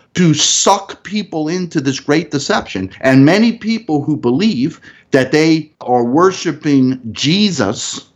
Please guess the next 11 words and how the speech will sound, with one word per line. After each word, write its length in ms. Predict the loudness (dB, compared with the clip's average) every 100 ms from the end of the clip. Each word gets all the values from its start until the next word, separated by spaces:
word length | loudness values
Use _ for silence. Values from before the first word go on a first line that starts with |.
| -2
will 220 | 2 2
take 340 | 2 0 0 -4
this 200 | -6 -2
mark 580 | 0 2 0 -2 -10 -20 _ 0
and 180 | 2
will 140 | 4 2
give 280 | 0 -4 0
honor 360 | 2 2 0 -4
to 200 | -6 -6
this 240 | -6 -8
beast, 580 | 0 2 2 0 -8